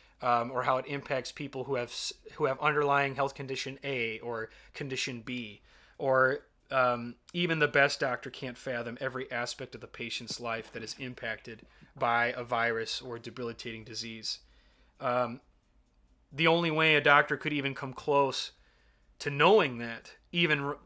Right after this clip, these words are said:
even, um, somehow better understanding, is to contract the disease, um, himself. Um, if he got that disease and experienced it so as to acquire the knowledge in order to,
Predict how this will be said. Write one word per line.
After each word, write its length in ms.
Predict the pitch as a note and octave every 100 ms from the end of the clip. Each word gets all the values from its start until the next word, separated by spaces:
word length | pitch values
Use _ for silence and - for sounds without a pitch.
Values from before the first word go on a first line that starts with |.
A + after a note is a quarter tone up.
| -
even, 400 | F3 D#3+ C#3+ C#3+ - - - _ _ _ -
um, 440 | D3 C#3 B2+ B2 B2 _ _ _ _ _ -
somehow 640 | - F3+ E3 D#3+ D3 C#3+ - -
better 360 | C3 D3+ D#3
understanding, 480 | C#3 B2+ - C#3+ C#3
is 100 | A#2+
to 80 | -
contract 460 | - C3 C#3 B2+ -
the 80 |
disease, 480 | A#2 A2+ B2 A#2+ - - _ - _ _ _ -
um, 460 | B2+ A#2 A2+ A2 A#2+ _ -
himself. 640 | C#3+ B2+ - C3 A2 - - _ _ _ _ _
Um, 520 | C3+ B2 B2 A#2 A#2 _ _ _ _ _ _ _ _
if 180 | D3 -
he 200 | E3+ D#3+
got 400 | C3 C#3 E3 E3
that 140 | C#3+ C3
disease 380 | B2+ B2+ B2+
and 100 | A#2+
experienced 680 | A#2 - - D#3 D#3 D3 -
it 100 | D#3
so 180 | - C3+
as 120 | B2
to 100 | -
acquire 500 | A#2 - F#3 A3 G#3+
the 100 | D3+
knowledge 380 | C#3 C3 C3+ C#3
in 80 | C3+
order 280 | C#3 C3+ C3
to, 260 | C3+ B2